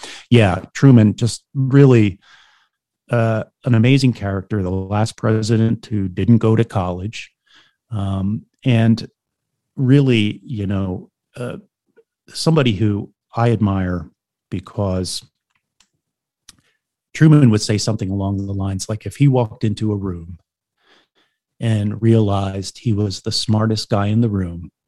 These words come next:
he knew he was in a hell of a lot of trouble. <laughs> You know, he, Truman, Truman knew, "If I walk in, if I'm the smartest guy in the room, we are in trouble." And I think that is, uh, an excellent example for leadership.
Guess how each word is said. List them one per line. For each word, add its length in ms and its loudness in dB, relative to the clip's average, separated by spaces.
he 160 -4
knew 420 -4
he 160 -8
was 180 -8
in 100 -10
a 60 -16
hell 220 -8
of 80 -10
a 40 -8
lot 180 -10
of 80 -12
trouble. 420 -12
<laughs> 520 -20
You 120 4
know, 200 -2
he, 220 0
Truman, 400 4
Truman 320 6
knew, 160 6
"If 140 0
I 80 4
walk 240 4
in, 100 -2
if 80 -8
I'm 140 -2
the 60 -4
smartest 400 -2
guy 160 -2
in 80 -6
the 100 -12
room, 220 -8
we 140 0
are 180 -4
in 80 -12
trouble." 400 -6
And 240 2
I 60 0
think 320 -4
that 220 -2
is, 400 -6
uh, 420 -2
an 160 -4
excellent 560 -2
example 760 -6
for 760 -6
leadership. 600 -4